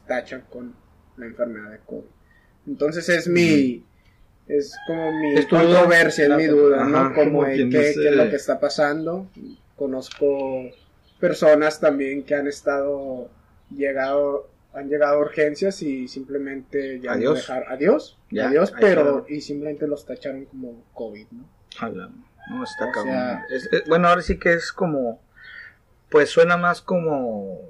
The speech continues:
Speaker 2: una realidad, pero a la vez como una, una conspiración, ¿no?
Speaker 3: Sí, porque no, no
Speaker 2: Porque no,
Speaker 3: cuadran los
Speaker 2: ah,
Speaker 3: números,
Speaker 2: ajá,
Speaker 3: ¿no?
Speaker 2: exacto.
Speaker 1: Exacto.
Speaker 2: Entonces, sería cuestión ya nada más de,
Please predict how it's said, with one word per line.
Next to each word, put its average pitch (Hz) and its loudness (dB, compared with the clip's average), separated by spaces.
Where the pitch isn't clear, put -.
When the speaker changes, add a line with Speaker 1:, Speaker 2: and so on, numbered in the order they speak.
Speaker 2:
una 185 4
realidad, 175 6
pero 156 8
a 147 8
la 131 4
vez 139 4
como 147 0
una, 123 -2
una 151 -4
conspiración, 110 -4
¿no? 123 -16
Speaker 3:
Sí, 120 -4
porque 110 -4
no, 101 -8
no 127 -12
Speaker 2:
Porque - 6
no, 156 6
Speaker 3:
cuadran 156 6
los 135 4
Speaker 2:
ah, 123 2
Speaker 3:
números, 131 0
Speaker 2:
ajá, 127 2
Speaker 3:
¿no? 113 -6
Speaker 2:
exacto. 120 -6
Speaker 1:
Exacto. 120 -10
Speaker 2:
Entonces, 143 -6
sería 135 2
cuestión 151 -4
ya 143 -2
nada 143 -2
más 139 -4
de, 131 -2